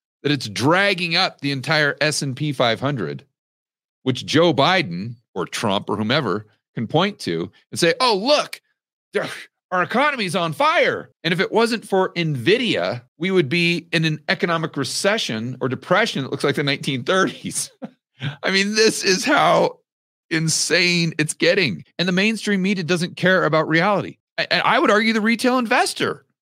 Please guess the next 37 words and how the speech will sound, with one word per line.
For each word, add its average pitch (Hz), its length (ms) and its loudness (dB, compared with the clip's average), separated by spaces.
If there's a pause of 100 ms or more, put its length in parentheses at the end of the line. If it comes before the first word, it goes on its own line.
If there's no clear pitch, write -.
(360)
doesn't 147 280 -2
care 131 200 2
about 110 280 0
reality. 85 520 -2 (600)
They 190 120 0
simply 233 520 0
care 190 300 2
about 160 320 2
one 170 360 0
thing 180 280 0
and 151 180 -2
one 160 220 0
thing 175 200 -2
only, 180 380 -4
narrative. 160 500 -4 (140)
That's 151 160 0
it. 151 240 2 (140)
And 123 100 0
you 151 100 4
don't 185 200 2
think 165 160 0
that 139 180 2
has 190 260 0
downside 208 520 0
risk? 226 520 -2
Let's - 200 -6
keep 135 160 2
going. 113 240 2
Nvidia's 131 420 2
market 160 380 0
cap 110 260 0
is 107 140 -4
now 143 500 0 (460)
just 147 220 0
below 135 200 4
two 127 300 -2
trillion, 151 680 0